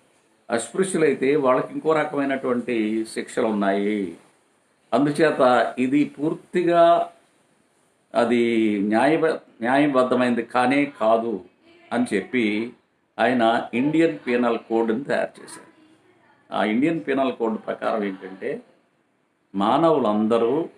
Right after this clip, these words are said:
న్యాయం ముందు సమానులు అని మొట్టమొదటగా ఈ క్రైస్తవుల పాలనలోనే వచ్చింది.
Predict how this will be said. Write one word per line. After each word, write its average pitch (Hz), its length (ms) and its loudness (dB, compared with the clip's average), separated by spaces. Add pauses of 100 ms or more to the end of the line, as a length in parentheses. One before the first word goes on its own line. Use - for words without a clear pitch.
(520)
న్యాయం 135 520 0
ముందు 110 280 -2
సమానులు 101 880 -2 (840)
అని 120 300 0
మొట్టమొదటగా 117 1400 2 (720)
ఈ 120 160 0
క్రైస్తవుల 120 760 0
పాలనలోనే 104 720 0
వచ్చింది. 143 440 -2